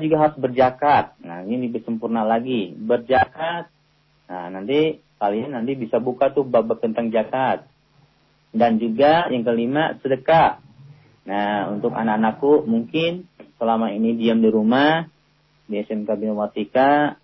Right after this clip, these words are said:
dan S M K Kesehatan, selama ini kan kalian semuanya banyak diam di rumah nih. Nah, apa aja yang kamu lakukan dari poin yang pertama sampai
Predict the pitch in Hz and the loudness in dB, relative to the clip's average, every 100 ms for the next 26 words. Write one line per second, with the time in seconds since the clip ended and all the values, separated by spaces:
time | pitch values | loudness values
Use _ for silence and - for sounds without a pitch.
0 | _ - 107 104 - 107 107 107 104 110 | _ -6 -4 -4 -8 -10 -6 -6 -2 -2
1 | 123 139 147 _ _ _ 117 113 117 123 | -2 -6 -12 _ _ _ -2 0 0 0
2 | 127 143 151 151 _ _ _ _ - 113 | 0 -2 -4 -12 _ _ _ _ -2 2
3 | 113 139 147 139 127 123 131 147 151 156 | 2 2 0 -2 2 2 2 2 0 -2
4 | 151 _ _ _ _ _ - 110 120 120 | -8 _ _ _ _ _ -4 -2 -2 -2
5 | 117 117 117 113 117 120 139 135 98 - | 0 2 2 2 0 0 0 0 -2 -6
6 | _ _ _ - 104 120 - 147 151 151 | _ _ _ -8 -4 0 2 2 4 2
7 | 135 131 131 131 127 120 143 147 147 135 | 2 -2 -2 -2 -4 0 0 0 -4 -2
8 | 113 110 117 117 117 117 113 117 113 113 | 2 2 0 0 0 -2 -4 -4 -2 -2
9 | 135 131 123 110 110 135 143 147 | -2 -4 -6 -6 -2 0 0 -2